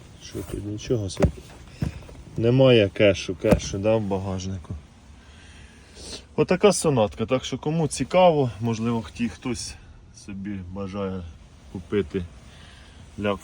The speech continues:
Польщі або там Німеччина, чи там Чехія, ну, в общем, можна купити, приїхати, забрати собі. От, цілий автомобільчик.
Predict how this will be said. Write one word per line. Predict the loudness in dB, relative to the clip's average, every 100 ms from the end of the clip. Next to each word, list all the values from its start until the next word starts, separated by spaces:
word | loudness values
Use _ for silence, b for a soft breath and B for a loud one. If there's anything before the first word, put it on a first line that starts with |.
| 2
Польщі | 6 6 6 2
або | 0 2 0
там | 0 -2 -2 -2
Німеччина, | -2 2 4 2 0 -8 -4 -2 -2 -2 -4 -8 -12 -20 -16
чи | -12
там | -10 -8 -8
Чехія, | -4 2 2 2 -2 -4 -2
ну, | -2 -4
в |
общем, | -6 -8 -8
можна | -6 -4 -6
купити, | -8 -4 -2 -2
приїхати, | -6 -2 4 4 4 0
забрати | 0 2 2 0 -4
собі. | -8 -10 -12 -14 B B B B B B B B -14 -8
От, | -6 -6 -10 -10
цілий | -6 0 4 4
автомобільчик. | 2 0 -4 -4 -4 -6 -4 -2